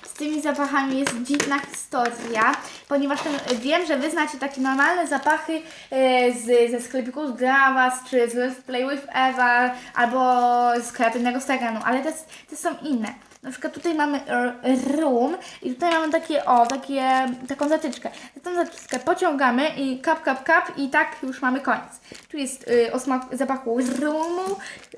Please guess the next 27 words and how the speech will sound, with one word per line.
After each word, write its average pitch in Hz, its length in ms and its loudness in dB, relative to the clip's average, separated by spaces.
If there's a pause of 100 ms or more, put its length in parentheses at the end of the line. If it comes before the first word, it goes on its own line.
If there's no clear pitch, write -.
y, 247 160 -2
tutaj 262 240 -4
pomarańczy, 339 1300 2 (800)
cytryny. 320 1000 -2 (1300)
Ja 254 120 -4
nie 294 220 0
wiem, 277 140 2
co 269 80 -4
to 277 140 0
w 254 40 2
ogóle 247 400 4
jest. 269 280 0
Bittermandel, 254 1300 2
może 254 240 0
ktoś 262 260 0
wie, 226 260 2
może 254 200 2
mi 233 80 0
napisać. 240 500 -2 (540)
I 339 260 2 (180)
wanilii. 247 680 2 (640)
To 320 180 2
z 262 80 -4
zapaczków 269 560 -2
jest - 380 -6
na 269 140 0
tyle. 226 360 0